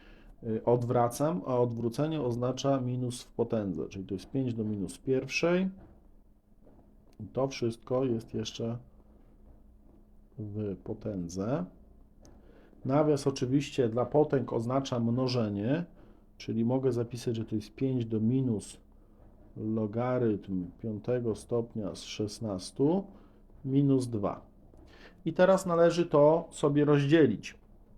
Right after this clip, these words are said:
Chyba że minus dwójkę, albo po prostu dwójkę zamieniam na logarytm,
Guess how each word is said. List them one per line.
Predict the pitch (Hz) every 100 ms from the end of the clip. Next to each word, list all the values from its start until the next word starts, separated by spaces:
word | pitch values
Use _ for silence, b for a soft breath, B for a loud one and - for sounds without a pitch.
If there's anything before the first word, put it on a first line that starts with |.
| - - - - - - - -
Chyba | 147 151
że | 151 147 135
minus | 127 139 143 151 131
dwójkę, | 123 135 - 123 135 180 B B B B -
albo | 117 131
po | 135
prostu | 139 160 160
dwójkę | 131 135 143 135
zamieniam | 127 135 147 139 131
na | 127 117 127
logarytm, | 131 127 113 131 180 -